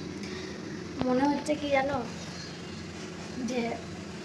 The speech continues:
বেঁচে আছি, বাঁচার দরকার,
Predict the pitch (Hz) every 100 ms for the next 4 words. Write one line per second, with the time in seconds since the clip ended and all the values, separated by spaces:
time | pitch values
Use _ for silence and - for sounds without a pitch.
0 | - - - - - - - - - -
1 | 247 269 269 294 269 262 269 285 277 -
2 | - - 233 226 247 269 233 247 247 311